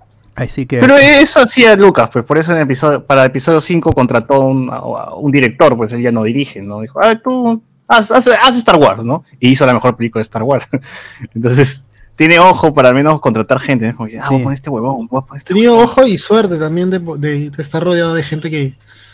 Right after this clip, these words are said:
Speaker 3: ha ayudado a la franquicia como miércoles.
Speaker 1: Sí, para los, lo, lo, para las precuelas, él buscó a Steven Spielberg y a otros directores.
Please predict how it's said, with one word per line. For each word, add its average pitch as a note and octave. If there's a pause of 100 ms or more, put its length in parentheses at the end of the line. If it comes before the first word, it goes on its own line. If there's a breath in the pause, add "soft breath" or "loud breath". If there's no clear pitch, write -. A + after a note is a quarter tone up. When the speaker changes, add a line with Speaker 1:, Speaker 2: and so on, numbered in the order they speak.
(340 soft breath)
Speaker 3:
ha D3 (160)
ayudado D3
a D3
la D3
franquicia C#3+
como C#3
miércoles. B2
Speaker 1:
Sí, D#3
para B2+
los, A#2+
lo, C#3+
lo, B2
para A#2+
las A#2+
precuelas, D#3
él C3+
buscó C3
a A#2
Steven B2+
Spielberg A#2+
y A2+
a A#2+
otros B2+
directores. B2+